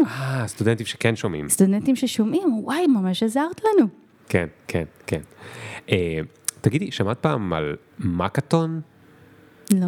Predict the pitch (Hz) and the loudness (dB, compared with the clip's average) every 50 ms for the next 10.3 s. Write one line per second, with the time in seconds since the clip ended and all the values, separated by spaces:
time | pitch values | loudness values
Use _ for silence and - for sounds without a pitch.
0 | 180 190 190 - 185 175 170 175 170 156 - 226 - - 190 - 156 156 160 - | 0 -2 -4 -4 -4 -2 -2 -2 -2 -2 -2 -2 -2 -2 -2 -2 -2 -2 -2 -6
1 | - - - - - 107 104 - - - - - - - - - 185 - - 208 | -10 -18 -2 2 2 2 2 0 -4 -14 -20 -16 -12 -2 2 2 2 2 2 2
2 | 143 156 180 240 240 185 135 117 - - - - - - 90 85 85 98 120 - | 0 2 2 0 -2 -2 -2 -4 -4 -4 -6 -6 -2 0 0 0 0 -2 -6 -10
3 | - - - - - 95 87 87 - - 170 196 233 202 123 135 139 135 120 107 | -12 -8 -2 0 0 0 0 0 0 0 0 0 0 0 0 -2 0 0 0 0
4 | 107 101 87 - - 80 76 78 - - 80 71 73 76 80 101 104 - _ _ | 0 -2 -4 -4 -4 -4 -4 -4 -4 -4 -4 -4 -4 -4 -6 -8 -10 -16 _ _
5 | - - - 90 95 95 87 87 95 113 143 175 - - 170 156 - - - 135 | -20 -16 -8 -4 -2 -2 0 0 0 0 0 0 0 -2 -4 -4 -6 -6 -4 -4
6 | 127 - 135 117 - - 87 78 - 65 - 76 73 - - _ _ _ - - | -4 -2 -4 -4 -4 -4 -6 -6 -6 -6 -6 -8 -8 -10 -16 _ _ _ -18 -18
7 | - _ - - 101 120 143 156 147 120 104 92 - - 101 - - 87 82 85 | -8 _ -2 0 0 2 0 0 -2 -2 -4 -4 -4 -6 -6 -4 -4 -4 -4 -4
8 | 101 117 123 - _ _ _ _ - - _ _ _ - - - - - - - | -6 -8 -10 -14 _ _ _ _ -20 -20 _ _ _ -20 -20 -20 -20 -20 -20 -20
9 | - - _ _ - 104 87 85 90 82 80 80 80 82 82 80 80 82 90 120 | -20 -20 _ _ -12 -8 -4 -2 0 0 0 -2 -2 -2 -2 -4 -4 -2 0 0
10 | 147 160 160 160 - | 0 0 -2 -4 -4